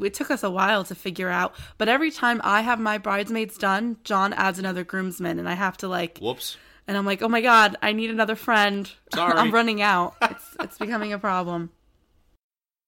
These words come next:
Speaker 1: And you will be hearing some amazing new sound clips in the podcast.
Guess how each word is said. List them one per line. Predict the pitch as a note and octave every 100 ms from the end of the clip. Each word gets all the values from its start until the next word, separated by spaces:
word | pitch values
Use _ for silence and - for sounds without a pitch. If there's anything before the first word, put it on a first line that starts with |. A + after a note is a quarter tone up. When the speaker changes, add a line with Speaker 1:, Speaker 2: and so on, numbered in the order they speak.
| _ _ _ -
Speaker 1:
And | B3+ B3+ B3 A#3
you | B3 A#3+
will | A#3+ C#4+
be | E4
hearing | E4 C4 B3 C4
some | - A3
amazing | A3 G3+ G#3 A#3+ A3
new | G3+
sound | F#3+ F#3 F#3 F#3+
clips | B3 B3+ -
in | C4+
the | C#4
podcast. | C4+ C4+ - C#4 D4+ -